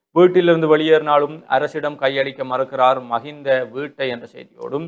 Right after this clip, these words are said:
வாசிம் தாஜினை கொண்டவர்கள் சாதாரண மக்கள் அல்ல, நாட்டின் ஆட்சியாளர்கள் என்ற கட்டமிடப்பட்ட செய்தியும், இன்ஃப்ளூவன்சா பரவலால் இலங்கைக்கு பாதிப்பில்லை, மக்கள் அச்சப்பட வேண்டாம் என்ற இயலவே பார்த்த செய்தியோடும், வடக்கு கிழக்கு மாகாணங்களில் இராணுவமயமாக்கல்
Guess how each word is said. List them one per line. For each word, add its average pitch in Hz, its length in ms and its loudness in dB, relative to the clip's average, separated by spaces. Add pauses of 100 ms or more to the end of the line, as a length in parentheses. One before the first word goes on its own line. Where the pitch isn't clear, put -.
(440)
வாசிம் 147 400 6
தாஜினை 135 520 2
கொண்டவர்கள் 131 600 -2
சாதாரண 127 540 2
மக்கள் 123 360 -6
அல்ல, 131 160 -2 (140)
நாட்டின் 120 440 -8 (260)
ஆட்சியாளர்கள் 120 800 0
என்ற 110 140 -16
கட்டமிடப்பட்ட 120 580 -12
செய்தியும், 143 380 -8 (440)
இன்ஃப்ளூவன்சா 180 600 6
பரவலால் 156 480 6 (100)
இலங்கைக்கு 151 540 0
பாதிப்பில்லை, 131 600 2 (100)
மக்கள் 117 420 -4
அச்சப்பட 135 480 -8
வேண்டாம் 151 460 -2
என்ற 127 140 -6
இயலவே 123 320 -2
பார்த்த 117 320 -8
செய்தியோடும், 131 480 -6 (440)
வடக்கு 190 260 6
கிழக்கு 202 240 4
மாகாணங்களில் 170 640 4
இராணுவமயமாக்கல் 147 1000 -2